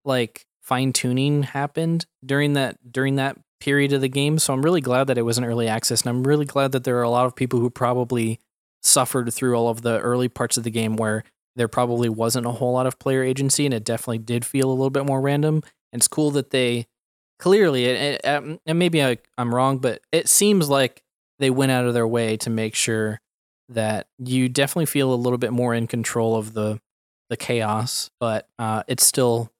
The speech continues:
got chaotic elements to it that are, that are interesting, at least.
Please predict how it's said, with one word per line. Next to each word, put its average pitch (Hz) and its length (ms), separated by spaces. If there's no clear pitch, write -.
got 107 200
chaotic 104 400
elements 107 360
to 107 120
it 101 100
that 101 100
are, 101 100
that 120 120
are 120 60
interesting, 113 500
at 101 100
least. 107 360